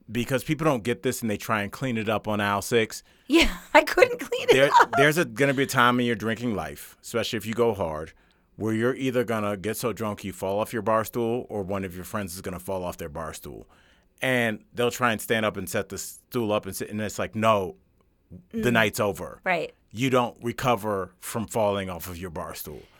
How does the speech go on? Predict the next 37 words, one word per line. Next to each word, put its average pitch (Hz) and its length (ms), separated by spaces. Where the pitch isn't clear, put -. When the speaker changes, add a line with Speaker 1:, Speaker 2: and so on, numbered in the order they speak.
Speaker 1:
You 110 320
pay 127 140
your 120 160
tab 104 340
and 101 140
you 92 120
walk 95 340
out. 104 260
There's 113 200
no 110 160
discussion. 110 640
If 117 160
you 117 100
promise 113 280
to 110 60
buy 104 180
a 107 40
round 104 200
of - 40
drinks, 101 240
you 113 60
buy 104 200
those 101 220
and 110 100
you 101 100
leave. 95 300
You 120 120
fell 143 240
off 147 120
your 139 120
bar 117 200
stool. - 200
Speaker 2:
I 196 40
did. 180 400
Speaker 1:
And 151 200
you 156 140
left. 190 500